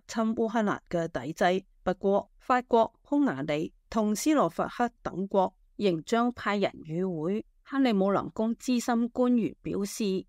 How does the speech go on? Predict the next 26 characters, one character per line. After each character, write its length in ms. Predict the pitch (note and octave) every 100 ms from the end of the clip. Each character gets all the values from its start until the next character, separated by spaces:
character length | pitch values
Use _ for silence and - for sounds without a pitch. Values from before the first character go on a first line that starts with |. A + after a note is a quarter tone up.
| _
已 180 | A3+ C#4
向 260 | C4+ B3 B3
所 300 | - E3 G#3+
有 260 | B3 G3 G3
駐 220 | G3+ G3
莫 160 | F#3 D#3
斯 200 | - A3
科 240 | - G#3+
嘅 260 | G3 F3 F3+
外 140 | E3
國 220 | - F#3
使 220 | - - E3
節 340 | G3+ F3+ F3 -
發 180 | G3+ G3
出 200 | - A#3 -
普 220 | - - -
京 260 | G#3+ A3
嘅 200 | G3+ F#3
就 160 | F#3 D#3+
職 140 | G#3+ -
典 260 | - D3+ F#3+
禮 260 | G3 F3+ -
嘅 180 | F#3+ F3+
邀 260 | F#3+ G#3+
請 300 | A3+ G3+ F#3
函。 300 | G#3 C3+ C#3+